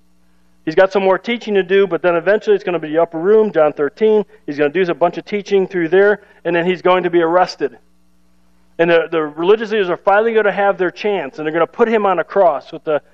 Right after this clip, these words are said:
help of the Roman, uh, government. But it's, it's, that's not the reason why he's there. The reason why he's on the cross is because he's, he's willingly giving himself up.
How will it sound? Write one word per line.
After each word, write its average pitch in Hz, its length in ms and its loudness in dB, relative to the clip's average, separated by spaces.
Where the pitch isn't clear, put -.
help 202 240 0
of 180 80 -8
the 165 80 -6
Roman, 175 380 -2
uh, 135 260 2
government. 185 360 0
But 185 120 2
it's, 190 340 -6
it's, - 180 -10
that's 202 260 -2
not 214 380 0
the 185 80 -6
reason 202 480 -2
why 139 200 2
he's 139 220 -10
there. 160 200 2
The 180 120 -6
reason 247 280 -2
why 208 120 4
he's 185 80 0
on 190 120 2
the 170 80 0
cross 226 440 0
is 165 80 -20
because 180 320 -2
he's, 180 220 -10
he's 180 200 -6
willingly 277 560 4
giving 226 380 -2
himself 196 580 0
up. 190 360 -4